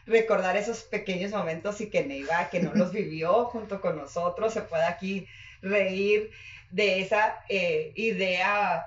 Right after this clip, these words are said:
Speaker 1: este, locochona que tuvimos porque no teníamos la experiencia de trabajar grabando mascotas y es toda una odisea.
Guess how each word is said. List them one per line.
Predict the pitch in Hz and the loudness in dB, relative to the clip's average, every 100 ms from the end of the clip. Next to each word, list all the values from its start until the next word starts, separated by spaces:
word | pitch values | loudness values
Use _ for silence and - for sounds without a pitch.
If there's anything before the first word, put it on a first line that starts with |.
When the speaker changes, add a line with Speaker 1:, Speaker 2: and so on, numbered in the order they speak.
| - _ - | -12 _ -8
Speaker 1:
este, | 175 175 - - - - 170 165 156 156 - - - - - | -4 -4 -8 -16 -12 -2 0 2 2 -2 -8 -18 -20 -20 -6
locochona | 208 214 208 208 202 220 196 214 | 2 2 4 0 2 4 4 2
que | 226 | 0
tuvimos | 226 196 180 190 220 | 0 -2 -2 -6 -8
porque | 214 208 190 | -8 -4 -4
no | 170 | -2
teníamos | 190 196 196 202 | -2 -2 -2 -4
la | 202 | -4
experiencia | - - 185 175 160 190 | -4 -4 -2 -2 -2 0
de | 190 | 0
trabajar | 196 175 156 160 165 165 - | 0 0 -2 -2 -4 -4 -6
grabando | 180 170 160 165 175 190 180 156 | -2 -2 -2 -4 -2 -2 2 0
mascotas | 165 175 - - 160 - 202 202 | 0 -4 -4 -4 -4 -2 -4 -4
y | 190 | -6
es | 170 - - | -6 -12 -10
toda | 170 170 190 196 | -8 -4 -4 -2
una | 185 180 175 | -4 -4 -4
odisea. | 165 156 - 160 160 | -6 -10 -6 -2 -2